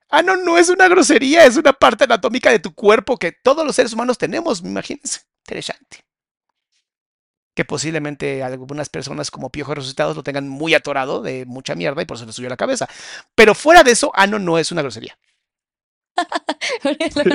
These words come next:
Speaker 2: la vaya a cagar. Este, pues sí, estaban mocosos, no sabían qué pedo con sus vidas. Mi papá trabajaba para la policía. Se cuenta por ahí que empezó a consumir, pues, varia cosa, ¿verdad? Yo creo que lo que rescataban,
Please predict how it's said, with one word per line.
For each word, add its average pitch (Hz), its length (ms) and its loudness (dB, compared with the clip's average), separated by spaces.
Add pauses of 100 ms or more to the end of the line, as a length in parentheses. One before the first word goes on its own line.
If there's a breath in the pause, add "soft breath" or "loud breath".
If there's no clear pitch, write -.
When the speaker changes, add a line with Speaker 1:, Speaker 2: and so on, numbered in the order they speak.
(100)
Speaker 2:
la 285 100 0
vaya 277 180 -2
a 277 40 -12
cagar. 220 240 -2 (320 loud breath)
Este, 269 720 0 (560 loud breath)
pues 285 120 -2
sí, 349 60 0
estaban 320 280 0
mocosos, 311 420 0
no 262 80 -2
sabían 262 260 -2
qué 269 120 -2
pedo 254 300 -2
con 254 140 -4
sus 254 120 -4
vidas. 254 280 -2
Mi 240 80 -2
papá 233 180 -4
trabajaba 240 320 -2
para 226 160 0
la 214 120 0
policía. 262 760 -2 (100)
Se 220 140 -6
cuenta 254 280 -4
por 233 140 -4
ahí 233 120 -2
que 247 60 -6
empezó 220 260 -4
a 220 40 -2
consumir, 214 580 -2 (100)
pues, 196 160 -12
varia 226 440 0
cosa, 247 400 -2
¿verdad? 254 260 0 (180 loud breath)
Yo 262 100 0
creo 285 100 0
que 349 100 0
lo 285 100 0
que 240 100 0
rescataban, 233 600 0